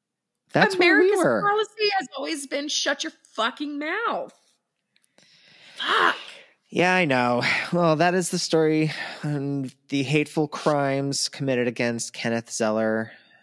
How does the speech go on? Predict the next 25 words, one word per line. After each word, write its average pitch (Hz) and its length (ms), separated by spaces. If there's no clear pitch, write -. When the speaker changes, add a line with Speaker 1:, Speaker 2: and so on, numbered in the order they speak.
Speaker 1:
Uh, 104 200
may 104 180
he 107 60
rest 107 260
in 90 100
power. 101 520
He - 100
was 113 160
just 127 180
a 101 40
Speaker 2:
Yeah. 92 60
Speaker 1:
fucking 117 300
school - 260
librarian 95 840
for 101 80
an 95 80
Speaker 2:
He's - 80
a - 40
Speaker 1:
elementary 104 460
school. 508 360
Speaker 2:
fucking 508 160
librarian. 277 1300
I'm 220 160
so - 160
upset. - 420